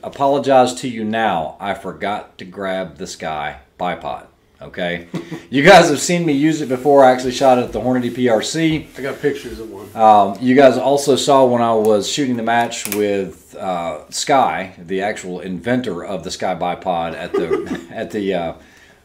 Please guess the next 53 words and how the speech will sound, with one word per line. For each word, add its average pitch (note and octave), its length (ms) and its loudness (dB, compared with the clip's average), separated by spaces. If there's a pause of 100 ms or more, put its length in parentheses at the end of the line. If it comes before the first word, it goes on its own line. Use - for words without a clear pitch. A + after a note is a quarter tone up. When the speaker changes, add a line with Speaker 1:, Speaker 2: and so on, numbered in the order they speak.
(140)
Speaker 1:
Bushnell. G2+ 640 2 (640)
Speaker 2:
Ramsey A#2 60 -6 (220)
Speaker 1:
And G2+ 140 -4
Speaker 2:
Country. - 280 -12 (180)
Speaker 1:
yeah, C#3 240 6
I C3+ 60 10
actually C#3 220 0
did C3+ 80 4
a C3+ 60 6
little B2 220 2
interview C#3 380 0
with C3+ 140 2
him C3+ 160 4
and B2 100 2
everything A#2 360 -2
else, D3 360 2
but A2+ 420 0
that C#3 180 4
is C3 100 -4
probably A#2+ 340 4
on A2+ 100 -4
the G#2 120 -6
upper A2 260 -4
end F#2 160 -6
of D#2+ 80 -14
the, D#2+ 160 -14 (380)
the F#2 180 -10 (340)
extreme G2+ 480 -8
there F2+ 200 0
as E2+ 80 -8
far E2+ 180 -8
as - 80 -10
pricing. - 420 -2 (600)
So C#3 160 4
Harris G#3+ 260 6
bipod, F3 480 6
it'll B2 120 -2
do D#3 140 2
everything F#3+ 380 2
you F#3 60 0
need F#3 140 0
it F#3+ 120 2
to D3+ 100 -8
do F3 300 6
as - 180 -2
far D#3 320 4
as C3+ 340 0
getting D#3 280 -2
a - 40 -6
bipod D#3 380 4
on C#3 100 -2
the B2+ 40 -2
ground, D#3+ 500 0